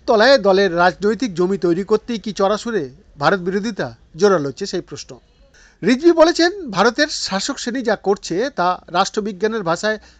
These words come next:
আগ্রাসন ছাড়া আর কিছু নয়। আপনারা বলছেন বাংলাদেশে সংখ্যালঘু নির্যাতন। সংখ্যালঘু নির্যাতন বলে কি? আমরাও দাবি করব, আমাদের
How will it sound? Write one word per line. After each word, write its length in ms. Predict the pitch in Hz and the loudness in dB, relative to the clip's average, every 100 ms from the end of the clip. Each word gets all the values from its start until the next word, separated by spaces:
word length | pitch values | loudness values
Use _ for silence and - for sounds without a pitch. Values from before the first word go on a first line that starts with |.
| - | -4
আগ্রাসন 680 | 151 175 156 165 214 226 220 | 4 4 4 0 2 2 -2
ছাড়া 200 | 214 196 | 2 2
আর 60 | |
কিছু 260 | 160 160 180 | 2 -4 -6
নয়। 200 | 143 117 _ _ _ _ _ _ _ - | -6 -10 _ _ _ _ _ _ _ -2
আপনারা 800 | 160 190 208 269 226 254 294 - 160 | 2 4 6 8 8 8 6 0 0
বলছেন 420 | 165 254 285 277 | 2 4 2 2
বাংলাদেশে 560 | 196 190 214 220 220 - | 4 4 4 2 -2 -2
সংখ্যালঘু 520 | 202 190 196 214 226 | -2 0 0 0 -2
নির্যাতন। 520 | 180 131 147 131 113 _ _ _ _ _ _ | -4 -4 -10 -10 -20 _ _ _ _ _ _
সংখ্যালঘু 720 | - 220 254 285 294 311 330 | -2 0 4 4 4 4 2
নির্যাতন 560 | 269 240 226 294 311 302 - - _ - | 2 0 -2 -2 -2 -6 -14 -20 _ -6
বলে 300 | 170 240 277 | 2 4 4
কি? 480 | - 294 226 127 120 _ _ _ _ _ | 6 4 4 -2 -12 _ _ _ _ _
আমরাও 320 | 175 196 285 285 | 0 4 6 6
দাবি 240 | 240 254 | 6 4
করব, 460 | 240 220 233 330 - - - - _ _ - | 2 4 4 4 0 -10 -20 -20 _ _ -12
আমাদের 420 | - 185 220 220 | 0 2 6 4